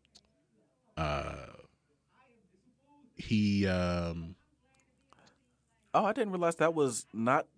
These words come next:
Speaker 2: one of his albums. I thought the Knew You Were Waiting for Me was one
Speaker 1: That
Speaker 2: of
Speaker 1: was a
Speaker 2: his later albums. It was on her album.
Speaker 1: Yeah.
Speaker 2: Okay, that's w-, okay. That makes sense. It's a good song. <laughs>
Speaker 1: Um, he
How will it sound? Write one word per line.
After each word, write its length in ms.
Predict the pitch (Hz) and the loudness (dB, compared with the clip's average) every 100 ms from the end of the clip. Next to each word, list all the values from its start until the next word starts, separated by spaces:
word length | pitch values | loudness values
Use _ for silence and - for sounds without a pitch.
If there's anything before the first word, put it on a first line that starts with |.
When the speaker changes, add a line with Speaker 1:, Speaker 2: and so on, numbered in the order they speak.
| _ _ | _ _
Speaker 2:
one 160 | 117 127 | -4 -2
of 100 | 117 | 0
his 200 | 190 175 | 0 2
albums. 340 | 98 92 95 | 0 -2 0
I 60 | 135 | 2
thought 240 | 175 160 | 4 4
the 80 | 127 | 4
Knew 120 | 131 | 2
You 180 | 147 147 | 2 4
Were 80 | 131 | 4
Waiting 280 | 131 196 151 | 4 2 0
for 140 | 107 | -2
Me 180 | 107 104 | 0 0
was 580 | 101 104 101 98 - - _ _ - | 0 -2 -2 -4 -8 -10 _ _ -2
one 100 | 120 | 4
Speaker 1:
That 40 | |
Speaker 2:
of 60 | 139 | 6
Speaker 1:
was 120 | 135 | 8
a 40 | |
Speaker 2:
his 100 | 143 | 6
later 260 | 127 127 117 | 6 2 4
albums. 400 | 120 147 110 104 | 6 6 4 -2
It 40 | |
was 120 | 110 110 | -2 -2
on 120 | 104 | -4
her 300 | 104 143 160 | -4 -4 -4
album. 340 | 82 85 - - - | -4 -10 -14 -14 -2
Speaker 1:
Yeah. 280 | 101 65 - - | 0 0 -2 0
Speaker 2:
Okay, 380 | 302 - 135 143 | 0 2 2 2
that's 260 | 190 254 | 0 0
w-, 220 | 175 - 185 | 0 2 2
okay. 280 | 151 131 | 2 0
That 140 | 165 196 | 0 -4
makes 200 | 127 - | -6 -6
sense. 360 | 107 101 - - _ _ _ | -8 -8 -12 -18 _ _ _
It's 80 | - | -8
a 40 | |
good 100 | 165 | -4
song. 300 | - 185 104 - - 139 | -2 -2 -4 -10 -12 -6
<laughs> 160 | 165 190 196 - 165 - _ _ - | -2 2 4 4 2 0 _ _ 0
Speaker 1:
Um, 760 | - 104 98 98 95 95 92 101 _ _ _ _ - - - 139 95 92 _ _ _ _ _ _ _ _ | 4 4 4 2 0 -2 -4 -8 _ _ _ _ -20 -20 -14 -12 -12 -16 _ _ _ _ _ _ _ _
he 560 | - 143 135 127 123 117 | -2 4 6 6 4 0